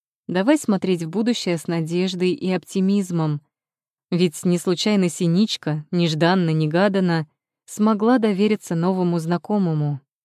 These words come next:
С помощью психолога она разрешила себе чувствовать, размышлять о том, какая она на самом деле. Такая регулярная внутренняя работа помогла совершить прорыв,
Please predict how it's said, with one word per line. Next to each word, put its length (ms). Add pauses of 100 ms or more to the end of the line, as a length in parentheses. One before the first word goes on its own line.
(220)
С 120
помощью 420
психолога 600
она 180
разрешила 600
себе 320
чувствовать, 880 (360)
размышлять 640
о 80
том, 220
какая 440
она 140
на 100
самом 400
деле. 440 (600)
Такая 300
регулярная 560
внутренняя 540
работа 540 (400)
помогла 540
совершить 560
прорыв, 580